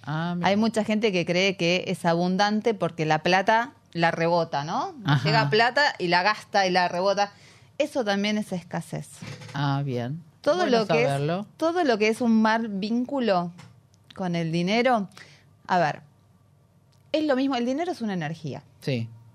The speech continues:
Speaker 2: Entonces, ¿qué hago yo con, con esta energía? Así como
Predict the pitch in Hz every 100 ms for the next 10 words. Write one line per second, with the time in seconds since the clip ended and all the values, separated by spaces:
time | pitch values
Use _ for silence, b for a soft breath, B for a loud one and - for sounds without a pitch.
0 | _ _ _ b b b - 190 170 139
1 | - - - _ _ _ _ _ - -
2 | - 208 208 196 190 185 185 180 160 151
3 | 160 190 170 156 151 151 269 262 151 139
4 | 165 - 170 151 170